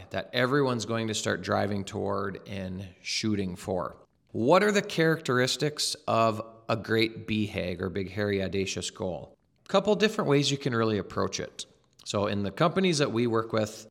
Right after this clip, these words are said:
one thing you might see within a B hag is some sort of qualitative metric.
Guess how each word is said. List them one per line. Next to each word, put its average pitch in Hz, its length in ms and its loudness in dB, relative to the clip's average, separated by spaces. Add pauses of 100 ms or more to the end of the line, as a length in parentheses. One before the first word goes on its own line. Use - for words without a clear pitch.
(180)
one 117 380 0
thing 139 240 0
you 120 80 2
might 113 280 -2
see 110 300 0
within 104 300 0
a 101 40 0
B 104 240 -2
hag 104 320 0
is 98 220 0
some 107 160 0
sort 107 220 -2
of 95 100 -6
qualitative 98 800 -2
metric. 85 440 -8